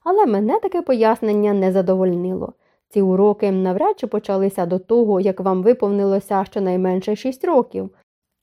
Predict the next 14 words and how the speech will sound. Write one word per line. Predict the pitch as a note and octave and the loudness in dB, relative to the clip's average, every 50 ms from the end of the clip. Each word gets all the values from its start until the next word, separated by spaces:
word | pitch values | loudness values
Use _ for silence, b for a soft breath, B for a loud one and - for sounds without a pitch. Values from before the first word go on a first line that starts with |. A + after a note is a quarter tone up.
| _ _ _ | _ _ _
А | A3 G3 | -4 -2
до | E3+ G3 F#3+ | 0 0 -2
цього | F#3+ - - D4 E4 F#4 F#4+ G4 | -2 -4 -4 -4 -4 -2 -2 -4
часу | F#4+ - - F4+ F4 F4+ F4+ - - E4+ D#4+ D#4 | -4 -2 -4 -4 -4 -4 -6 -4 -4 -2 -2 -2
ви | B3 F#3 G3 G#3+ C4 F4 F#4+ F#4 | -2 0 2 2 2 2 0 -2
більш-менш | C4 G#3 A3+ C4 D#4+ E4+ E4+ - - C4+ B3+ C#4 D#4 E4+ E4+ D#4 D#4 - | -2 -2 -2 -2 -2 -2 -4 -4 -6 -6 -4 -4 -2 -4 -4 -4 -6 -6
освоїли | E4 E4 - - B3 A3 B3 D4+ G4+ G#4+ E4+ B3 A3 G3+ F#3+ F#3+ F3+ E3+ E3 - | -8 -10 -8 -8 -6 -4 -2 0 0 0 2 2 2 2 2 0 0 0 -2 -2
манеру | G#3+ A3+ B3 A#3+ A3 F#3+ F#3 G#3 G#3 | -2 0 0 0 0 0 0 -2 -2
говорити». | G#3 B3+ B3+ D4 D#4+ D#4+ C#4 G3 E3+ - - F3 D3+ - _ _ _ _ _ _ _ _ _ | -2 -4 -4 -2 -2 0 0 -2 -2 -4 -10 -14 -14 -14 _ _ _ _ _ _ _ _ _
Софі | _ _ - - G#3+ G3+ G3 - - F4+ F#4+ G#4 | _ _ -4 -2 0 0 0 0 2 2 4 4
розплющила | G4 F#4 F#4 - _ - C4+ C#4 C#4+ C#4+ C#4+ - - C#4 B3+ B3+ B3+ A#3+ | 4 2 -2 -6 _ -6 -4 -2 -2 -2 -4 -4 -2 0 2 2 2 2
очі | A3 G#3 G#3 G#3 - G#3+ | 2 2 2 0 -2 -6
з | G#3 - | -8 -8
подиву. | - _ F#3+ F#3 F#3 E3+ F#3 F3+ F#3 G3+ G3 | -12 _ -8 -8 -6 -6 -8 -10 -10 -14 -16